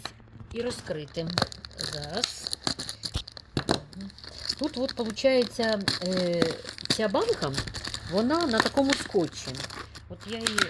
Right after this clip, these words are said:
розрізаю навпіл, потім отак заліплюю просто скотчем.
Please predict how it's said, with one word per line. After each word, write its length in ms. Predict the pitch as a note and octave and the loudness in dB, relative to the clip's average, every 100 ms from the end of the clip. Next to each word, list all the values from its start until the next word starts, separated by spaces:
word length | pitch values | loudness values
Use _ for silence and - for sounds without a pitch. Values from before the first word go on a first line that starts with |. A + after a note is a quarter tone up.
| - | -2
розрізаю 640 | G#3+ G#3 A3+ A3+ A3 G3+ G3+ | -8 -8 -8 -6 -6 -6 -6
навпіл, 460 | D#4 F#4 - - - - - - - - - - | -6 -6 -8 -10 -10 -14 -10 -8 -8 -10 -12 -6
потім 320 | A#3+ - G3+ | -6 -4 -6
отак 200 | G3+ G3 D3+ | -6 -8 -6
заліплюю 640 | F#3 B3 D#4 - D#3+ C#3+ C#3 - - | -6 -4 -4 -6 -8 -8 -10 -12 -10
просто 280 | E3+ D#3+ F3+ | -10 -8 -8
скотчем. 520 | - - D3+ - C#3 | -8 -6 -6 -6 -8